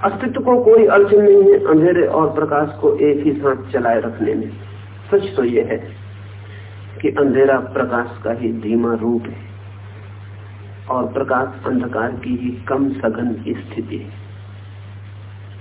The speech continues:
अगर हम प्रकाश को मिटा दें जगत से बिल्कुल, तो तत्काल बुद्धि कहेगी, "अंधेरा ही अंधेरा बच रहेगा।"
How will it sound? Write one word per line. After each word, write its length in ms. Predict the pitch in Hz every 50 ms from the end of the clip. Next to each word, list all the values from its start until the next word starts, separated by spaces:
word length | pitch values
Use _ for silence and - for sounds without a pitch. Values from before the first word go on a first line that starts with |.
| - - - - - - - - - - - -
अगर 240 | 160 180 196 233 220
हम 260 | 220 262 254 247 -
प्रकाश 440 | - 214 220 214 196 202 202 196 196
को 120 | - 190 175
मिटा 340 | 170 165 160 160 156 151
दें 240 | 147 151 151 147 135
जगत 340 | 131 135 135 135 135 - -
से 80 | - 131
बिल्कुल, 520 | 117 113 120 - - - - 143 - - - - - - - - - - - - - - - - - - - - - - - - - - - - - - - -
तो 60 | -
तत्काल 560 | - - 185 190 190 - - 214 214 220 220
बुद्धि 380 | 208 170 185 202 - - 196 196
कहेगी, 440 | 190 175 170 175 175 165 160 175 -
"अंधेरा 460 | - - 151 151 147 160 170 170 165
ही 220 | 156 151 160 143
अंधेरा 420 | - 139 139 139 139 139 139 131 131
बच 240 | 120 123 110 117 117
रहेगा।" 380 | 113 110 107 92 98 98 -